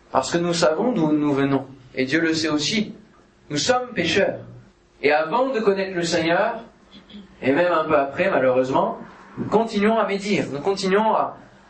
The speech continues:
à, à dire des paroles qui sont pas bonnes, à critiquer, à maudire peut-être des fois aussi.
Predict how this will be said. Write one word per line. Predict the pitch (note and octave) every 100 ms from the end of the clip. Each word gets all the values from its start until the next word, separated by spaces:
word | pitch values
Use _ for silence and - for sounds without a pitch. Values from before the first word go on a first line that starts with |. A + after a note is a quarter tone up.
| -
à, | - - - - -
à | -
dire | D#3+ A#3
des | F3 E3
paroles | D#3 E3+ G#3+ -
qui | -
sont | - F#3+
pas | F#3+
bonnes, | G#3 G3+ - - - - - -
à | -
critiquer, | - F#3+ G3+ G#3 A3 G3 - - _ _ _ C#3
à | F3
maudire | F3+ B3 A3 C#3
peut-être | C#3 C3+ C3
des | B2
fois | A#2 C3
aussi. | A#2 - -